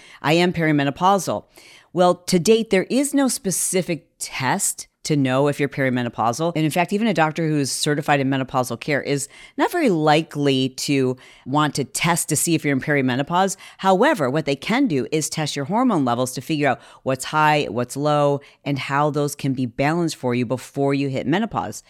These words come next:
And I highly recommend that you do look for a doctor who's certified with the North American Menopause Society. I believe they now go by just Menopause Society. I'll link to that in our show description as well.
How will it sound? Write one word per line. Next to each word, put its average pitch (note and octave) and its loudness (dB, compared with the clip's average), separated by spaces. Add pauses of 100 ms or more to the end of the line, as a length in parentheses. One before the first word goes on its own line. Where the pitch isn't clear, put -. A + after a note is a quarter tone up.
(360)
And D3+ 2
I D3 0
highly D#3 2
recommend C3+ 0
that A#2 -2
you C3+ -2
do F#3 0
look G#3+ 0
for C3+ -2
a C#3 -4
doctor A#2+ -2
who's C#3 -4
certified E3+ 0
with C3 -6
the C3+ -4
North D3 0
American D#3 0 (320)
Menopause D#3 0
Society. A#2 0
I C#3 -2
believe D#3+ -2
they B3 2
now D#3+ 2
go C#3+ -2
by B2+ -2
just C#3 -2
Menopause C3 -2
Society. A2 -4 (140)
I'll D3+ 0
link D#3 0
to C#3+ -6
that C3 0 (340)
in C#3+ 0
our C3+ 2
show C3+ 0
description B2+ -4
as B2+ -6
well. A#2+ -2